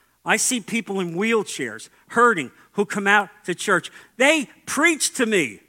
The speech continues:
In fact, they preach to me more than I preach to myself because I see the commitment I see the commitment to come out to serve God even when it hurts, even when it's not easy. You understand?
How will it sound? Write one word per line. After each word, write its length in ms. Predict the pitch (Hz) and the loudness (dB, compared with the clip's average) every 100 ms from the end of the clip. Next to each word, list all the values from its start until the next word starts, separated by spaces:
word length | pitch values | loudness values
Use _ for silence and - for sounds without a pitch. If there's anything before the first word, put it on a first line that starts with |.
| _ _ _ _ _ _ | _ _ _ _ _ _
In 120 | 220 226 | -6 2
fact, 320 | 294 285 - | 6 4 4
they 140 | 311 | -2
preach 380 | 277 294 294 - | -2 -4 -4 -2
to 100 | 262 | -4
me 140 | 269 | -2
more 300 | 269 277 302 | 0 2 2
than 140 | 269 269 | 4 4
I 140 | 285 | 4
preach 360 | 285 302 294 - | 2 -4 -4 -4
to 100 | 285 | -2
myself 800 | 294 285 - 311 339 294 - - _ _ _ _ _ _ _ _ | -2 0 0 4 4 2 -4 -20 _ _ _ _ _ _ _ _
because 300 | - - 277 | -6 -2 0
I 100 | 285 | 2
see 280 | 277 - 311 | 2 2 0
the 100 | 277 | 0
commitment 760 | - 254 247 277 339 359 208 151 _ _ _ _ _ _ _ | -2 -2 -2 -2 -2 -2 -4 -4 _ _ _ _ _ _ _
I 140 | 254 294 | 2 4
see 280 | - 294 | 2 -2
the 120 | 262 262 | -2 -4
commitment 600 | - 240 262 320 302 - | -4 -2 -2 -2 -4 -6
to 80 | 247 | -6
come 220 | 233 240 | -6 0
out 240 | 269 269 | 0 0
to 80 | 233 | -4
serve 420 | - 269 262 214 | -4 2 2 2
God 280 | 254 269 240 - - | 2 4 2 -2 -18
even 520 | - 285 294 240 269 208 | -4 0 0 0 -4 -6
when 460 | 220 240 262 254 233 - | -2 2 4 2 -4 -2
it 180 | 226 214 | 0 0
hurts, 640 | - 214 220 - - - _ _ _ _ _ _ _ _ _ - | 2 4 4 0 -8 -12 _ _ _ _ _ _ _ _ _ -2
even 400 | 254 220 247 208 | 0 0 -2 -2
when 180 | 220 208 | -2 -2
it's 220 | 190 202 | -4 -4
not 260 | 185 185 | 0 0
easy. 460 | 165 165 156 127 98 - | 0 -2 -4 -6 -12 -6
You 100 | 156 | -6
understand? 600 | 202 202 - 214 226 | -4 -8 -8 -8 -8